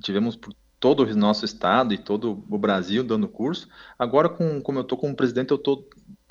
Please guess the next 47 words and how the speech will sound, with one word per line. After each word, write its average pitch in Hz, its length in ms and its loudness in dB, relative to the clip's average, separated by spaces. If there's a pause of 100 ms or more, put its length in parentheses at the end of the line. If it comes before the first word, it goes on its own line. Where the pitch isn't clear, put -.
pouquinho 123 640 -2
afastado, 127 560 0
mas 160 380 0 (580)
depois 135 320 4
nós, 151 220 2
o 127 80 2
ano 143 140 2
que 147 120 -2
vem, 123 140 4
vamos, 143 220 -2
vamos 139 200 0
retomar 135 380 0
as 127 80 2
atividades 113 380 2
com - 80 -10
o - 40 -18
curso. - 300 -10
Grande 135 180 0
abraço 131 320 4
ao 123 80 -2
João, 113 220 -4 (340)
grande 120 160 0
prazer 120 380 2
aí 120 180 -4 (240)
conversar 117 360 -2
com - 100 -6
o - 20 -4
amigo. 107 320 -4 (460)
E, 120 540 2
Carvalho, 127 360 4
muito 156 180 -2
obrigado 135 260 2
a - 40 0
você 139 360 -2
pela 117 340 -2
oportunidade 113 880 -4 (480)
e 110 100 -2
a 87 280 -4
Rádio 104 400 0
Planalto, 98 460 2
sempre 117 280 -4
uma 107 120 0
parceira 113 460 0
muito 127 680 2
grande, 104 280 -2
muito 117 240 -6
forte 110 480 2